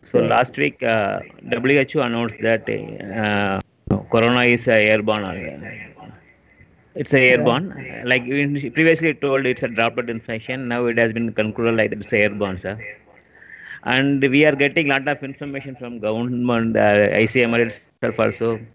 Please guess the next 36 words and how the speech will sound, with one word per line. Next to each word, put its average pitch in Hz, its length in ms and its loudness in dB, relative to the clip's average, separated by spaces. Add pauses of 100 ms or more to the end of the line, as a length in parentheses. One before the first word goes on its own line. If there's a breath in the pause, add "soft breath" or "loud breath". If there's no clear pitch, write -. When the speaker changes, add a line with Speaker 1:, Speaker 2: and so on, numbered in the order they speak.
(320 loud breath)
Speaker 1:
uh, 104 880 0
regarding 123 260 2
the 120 60 -2
mask, 117 360 -4
what 110 200 0
you 107 80 -2
have 104 120 -4
to 104 60 -2
use, 98 300 -6
like 101 160 -2
cotton 107 300 0
mask, 101 400 -2
uh, 107 40 0
N 101 220 0
ninety-five 107 400 -2
mask. 98 320 -6
Yesterday 110 480 2
we 127 420 4
received 123 280 0
a 113 440 0
news 123 380 -2
like 110 220 -2
that, 107 240 -2
uh, 101 120 -6 (360 loud breath)
N 143 340 -2
ninety-five 135 480 0
mask 120 240 -4
is, 123 160 -4
uh, 120 40 0
ineffective 120 1080 -2 (300)
against 113 500 -4
co-, 104 420 -2 (120)
covid 110 260 4
nineteen. 98 500 -2 (360 loud breath)
So, 117 420 4 (140)
uh, 101 480 -2